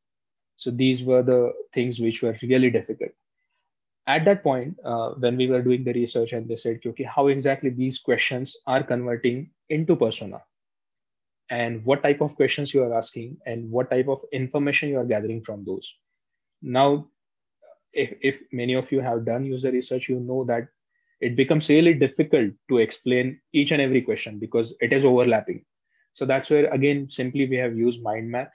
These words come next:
Okay, if we are taking C E O's interview, these are the questions. If it is C F O's interview,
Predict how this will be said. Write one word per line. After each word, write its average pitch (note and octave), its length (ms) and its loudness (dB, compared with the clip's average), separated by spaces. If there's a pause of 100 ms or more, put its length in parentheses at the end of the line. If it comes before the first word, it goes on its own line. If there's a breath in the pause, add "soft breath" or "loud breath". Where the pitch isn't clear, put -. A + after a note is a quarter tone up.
Okay, A#2 200 -4
if A#2+ 460 -6
we B2+ 60 2
are A2+ 60 2
taking B2 300 -2
C A2+ 280 -4
E A#2+ 40 2
O's A#2+ 180 0
interview, A#2+ 460 -4 (920)
these B2 220 0
are A#2 80 4
the G#2+ 100 -2
questions. A2 360 -8
If A2 160 -8
it A2+ 80 0
is A#2 120 -2
C A#2+ 160 0
F A#2 120 -4
O's B2 160 0
interview, A#2+ 360 -4